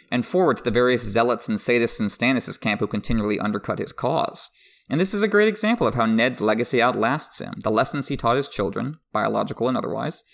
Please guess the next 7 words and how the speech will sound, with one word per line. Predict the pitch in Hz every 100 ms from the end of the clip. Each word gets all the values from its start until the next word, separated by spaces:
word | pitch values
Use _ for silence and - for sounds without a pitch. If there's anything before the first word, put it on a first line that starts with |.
| - - - _ _
guiding | 107 107 120
them | 120 127
in | 127
moments | 107 113 117
of | 123
internal | 127 120 110
conflict. | 127 143 190 - - -